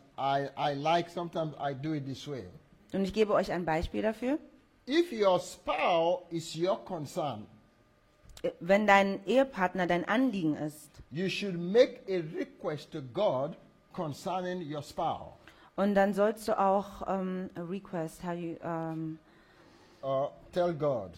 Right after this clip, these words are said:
Speaker 2: Ja,
Speaker 1: the
Speaker 2: dann,
Speaker 1: name. Yeah, tell God the
Speaker 2: dann,
Speaker 1: name.
Speaker 2: dann sag Gott deine Nöten.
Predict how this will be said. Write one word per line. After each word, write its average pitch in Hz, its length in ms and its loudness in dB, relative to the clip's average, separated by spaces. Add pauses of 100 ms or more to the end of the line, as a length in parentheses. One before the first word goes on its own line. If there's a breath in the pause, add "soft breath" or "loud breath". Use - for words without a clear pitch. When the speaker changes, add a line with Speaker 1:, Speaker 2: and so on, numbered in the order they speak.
(160)
Speaker 2:
Ja, 190 280 8
Speaker 1:
the - 60 -10
Speaker 2:
dann, 196 200 8
Speaker 1:
name. 180 180 -4 (300)
Yeah, 127 220 -6
tell 147 220 -6
God 127 200 -6
the - 40 -8
Speaker 2:
dann, 202 200 6
Speaker 1:
name. 202 240 -4
Speaker 2:
dann 202 220 6
sag 202 320 10
Gott 220 220 6
deine 202 200 4
Nöten. 202 600 0